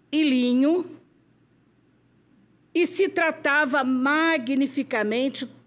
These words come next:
todos os dias. Mas havia também um pobre, chamado Lázaro, deitado à sua porta, todo coberto de úlceras, que muito estimaria poder mitigar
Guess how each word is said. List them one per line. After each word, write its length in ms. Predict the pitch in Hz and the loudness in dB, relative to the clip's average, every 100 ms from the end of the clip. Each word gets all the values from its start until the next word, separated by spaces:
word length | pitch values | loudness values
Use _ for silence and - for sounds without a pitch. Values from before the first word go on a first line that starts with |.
| - | -2
todos 560 | 349 359 370 269 269 | 2 2 2 0 -2
os 140 | 262 226 | -4 -4
dias. 760 | 170 160 147 110 - - - - _ _ _ _ | -6 -6 -6 -8 -12 -14 -14 -20 _ _ _ _
Mas 920 | 214 220 202 175 196 277 - - - - _ _ _ _ _ _ | -4 -2 -2 -2 -4 -4 -6 -8 -12 -20 _ _ _ _ _ _
havia 400 | 285 311 349 381 | -2 0 2 0
também 380 | 381 359 339 359 | 2 0 2 0
um 200 | 392 - | -2 -4
pobre, 760 | 240 220 285 214 196 175 165 156 - _ _ _ _ _ _ - | -2 0 0 -2 -2 -2 -2 -8 -18 _ _ _ _ _ _ -8
chamado 640 | - 285 240 240 294 277 | -2 0 0 0 0 0
Lázaro, 960 | 339 254 233 247 175 208 180 160 151 151 - _ _ _ _ - | 2 2 0 -2 -2 -2 -2 -4 -8 -12 -18 _ _ _ _ -8
deitado 600 | 294 339 - 330 359 392 | -2 0 0 -2 -2 0
à 40 | |
sua 280 | 349 - 311 | -2 0 -2
porta, 600 | 302 - 247 294 - 294 | -2 -2 -2 -2 -4 -8
todo 440 | - - 370 440 466 | -8 -2 -2 0 -2
coberto 440 | 359 294 320 320 | -2 -2 -2 -4
de 120 | 269 | 0
úlceras, 840 | 285 240 - - 170 147 156 - - - _ _ _ _ _ | 0 0 -4 -6 -4 -4 -8 -14 -16 -20 _ _ _ _ _
que 160 | 370 359 | 0 0
muito 380 | 349 415 370 | 2 0 0
estimaria 720 | 359 - 320 294 240 254 320 311 | -2 0 0 0 0 2 2 0
poder 460 | 302 254 247 262 | 0 0 2 0
mitigar 960 | 247 285 392 - 285 180 214 220 262 | 0 0 0 -2 -4 -2 -2 0 -2